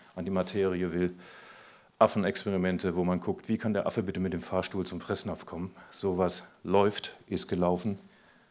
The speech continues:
nicht ganz unumstritten. Aber es gibt schon ein paar sehr positive Auswirkungen. Hier diese zwei Fotos von einer achtundfünfzigjährigen Frau mit Schlaganfall. Und sie kann auf einmal über Gedankenkraft einen Roboterarm steuern, der sie trinken lässt.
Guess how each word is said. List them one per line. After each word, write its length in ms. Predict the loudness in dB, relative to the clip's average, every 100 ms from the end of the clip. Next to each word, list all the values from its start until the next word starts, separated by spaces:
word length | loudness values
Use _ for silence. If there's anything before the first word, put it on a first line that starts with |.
| _ _ _ -2
nicht 240 | -2 0
ganz 160 | -2 0
unumstritten. 640 | 0 -2 -2 -4 -2 0
Aber 240 | 6 8 8
es 100 | 4
gibt 160 | -2
schon 140 | 0 2
ein 60 |
paar 120 | 2 0
sehr 260 | 2 2
positive 540 | 2 -2 -4 -4 -6 -4
Auswirkungen. 680 | -4 0 0 2 0 -2 -8 -18 -20 -20 -6
Hier 160 | -4
diese 240 | 0 0 0
zwei 360 | 4 6 4 0 -18 -20 -20
Fotos 360 | 0 2 2 0
von 200 | 0 2
einer 260 | 4 4 4
achtundfünfzigjährigen 840 | 2 -2 -2 -6 -6 -4 -4 -4
Frau 380 | -4 -2 -2 -4 -12 -20 -20 _
mit 340 | -4 -2 -4 -10
Schlaganfall. 640 | -6 -4 -2 -4 -4 -4 -4 -6 -18 _ _ _
Und 240 | -6 -6 -8
sie 160 | -12 -10
kann 200 | -6 -4
auf 180 | -2 -2
einmal 260 | 2 2
über 200 | 2 0
Gedankenkraft 760 | 0 0 -2 -4 -4 -4 -4 -6
einen 180 | -4 0
Roboterarm 560 | 2 2 -2 -4 -6
steuern, 420 | -6 -2 0 0
der 240 | -2 -4 -6 -16 -20 -20
sie 160 | -10 -8
trinken 360 | -6 -6 -4
lässt. 380 | -6 -6 -10 -16